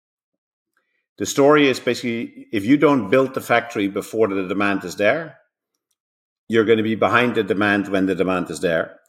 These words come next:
So, you know, you can see this arms race in, uh, car batteries now, and you could see it in semiconductors in the past and so on.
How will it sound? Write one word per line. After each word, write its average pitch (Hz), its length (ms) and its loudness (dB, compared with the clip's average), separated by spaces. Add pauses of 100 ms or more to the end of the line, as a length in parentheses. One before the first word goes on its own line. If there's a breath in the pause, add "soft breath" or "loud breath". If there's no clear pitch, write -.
(120)
So, 104 340 4
you 101 120 2
know, 85 300 -4 (100)
you 101 100 -2
can 107 140 -2
see 120 220 -2
this 104 240 0
arms 104 340 0
race 95 340 2
in, 85 400 -2
uh, 82 520 -2
car 95 200 4
batteries 92 600 0
now, 90 480 2
and 78 120 -6
you 80 80 -8
could 76 140 -12
see 95 220 -2
it 85 100 -4
in 80 80 -6
semiconductors 85 720 -4
in 82 100 -8
the 76 60 -8
past 95 440 -2
and 85 100 -10
so 92 160 -2
on. 87 160 -8